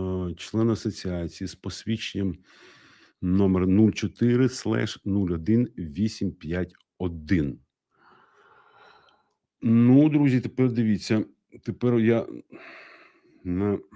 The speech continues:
службовий номер телефону маю отримати повідомлення, що ж це за людина, хто саме виграв, і саме йому я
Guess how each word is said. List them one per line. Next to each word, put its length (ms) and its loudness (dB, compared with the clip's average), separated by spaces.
службовий 640 0
номер 260 2
телефону 680 -4
маю 340 0
отримати 500 0
повідомлення, 640 2
що 260 -2
ж 100 -12
це 280 0
за 380 -2
людина, 600 0
хто 340 -6
саме 320 -2
виграв, 460 -2
і 380 -6
саме 400 -6
йому 460 -4
я 320 -6